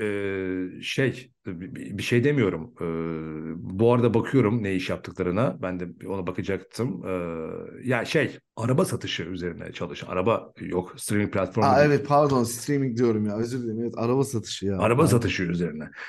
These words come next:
Speaker 1: Yok, yok, bir şey demiyorum ben de. Yani forma
Speaker 2: Avis,
Speaker 1: reklamı da
Speaker 2: Avis
Speaker 1: verir.
Speaker 2: gibi.
Speaker 1: Avis, ha, evet ama, e,
Speaker 2: Reklam
Speaker 1: şöyle bir
Speaker 2: yaptı.
Speaker 1: şey.
Speaker 2: <laughs>
Speaker 1: Aynen, biz de Kazu'nun reklamını yapıyoruz şu anda.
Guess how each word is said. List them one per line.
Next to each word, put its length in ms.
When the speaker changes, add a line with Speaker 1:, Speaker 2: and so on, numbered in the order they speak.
Speaker 1:
Yok, 280
yok, 160
bir 40
şey 180
demiyorum 400
ben 180
de. 40
Yani 140
forma 320
Speaker 2:
Avis, 120
Speaker 1:
reklamı 260
da 60
Speaker 2:
Avis 160
Speaker 1:
verir. 160
Speaker 2:
gibi. 340
Speaker 1:
Avis, 480
ha, 200
evet 280
ama, 260
e, 40
Speaker 2:
Reklam 960
Speaker 1:
şöyle 340
bir 40
Speaker 2:
yaptı. 100
Speaker 1:
şey. 340
Speaker 2:
<laughs> 140
Speaker 1:
Aynen, 380
biz 140
de 100
Kazu'nun 360
reklamını 320
yapıyoruz 300
şu 140
anda. 400